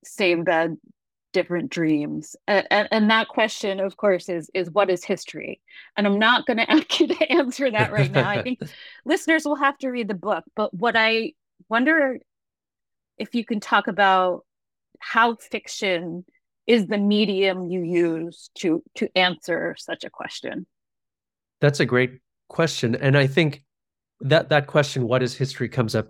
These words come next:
Speaker 2: early in the book. And I've been thinking, I don't know that this was conscious as I was writing it, but I think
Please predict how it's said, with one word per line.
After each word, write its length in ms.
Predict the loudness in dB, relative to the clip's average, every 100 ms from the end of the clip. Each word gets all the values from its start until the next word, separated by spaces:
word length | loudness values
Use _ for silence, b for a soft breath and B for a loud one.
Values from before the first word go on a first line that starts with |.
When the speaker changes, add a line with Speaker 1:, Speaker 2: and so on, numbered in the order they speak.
| 0
Speaker 2:
early 240 | 4 4
in 80 | 4
the 60 |
book. 360 | 2 0 -2 -6 b b b
And 160 | 4 6
I've 140 | 6
been 140 | 4 0
thinking, 680 | 0 0 0 0 0 -2 -4 2
I 60 |
don't 120 | 6
know 100 | 6
that 140 | 6 2
this 120 | -2
was 120 | -6
conscious 500 | -6 -4 -2 -2 -4
as 140 | -2 -2
I 20 |
was 140 | -2
writing 180 | 0 0
it, 60 | 0
but 100 | 0
I 60 |
think 240 | 0 0